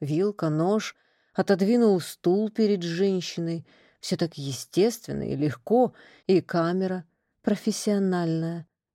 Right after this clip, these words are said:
«И наглость вопиющая», напомнил внутренний голос. «И наглость», согласилась Дуняша. Как ни странно, уснула она практически сразу,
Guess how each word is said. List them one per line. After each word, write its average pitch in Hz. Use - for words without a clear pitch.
«И 294
наглость 185
вопиющая», 185
напомнил 170
внутренний 170
голос. 156
«И 254
наглость», 147
согласилась 160
Дуняша. 147
Как 320
ни 285
странно, 285
уснула 262
она 208
практически -
сразу, 139